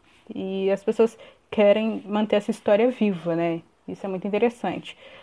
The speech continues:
E é isso, eu adorei contar um pouco sobre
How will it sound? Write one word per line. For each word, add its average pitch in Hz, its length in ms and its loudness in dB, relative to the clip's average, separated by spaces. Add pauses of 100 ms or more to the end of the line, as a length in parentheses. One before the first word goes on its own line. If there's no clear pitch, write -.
(1200)
E 233 120 6
é 269 80 8
isso, 254 280 0
eu 202 40 4
adorei 196 260 2
contar 240 400 2
um 226 100 0
pouco 190 300 0
sobre 175 680 -2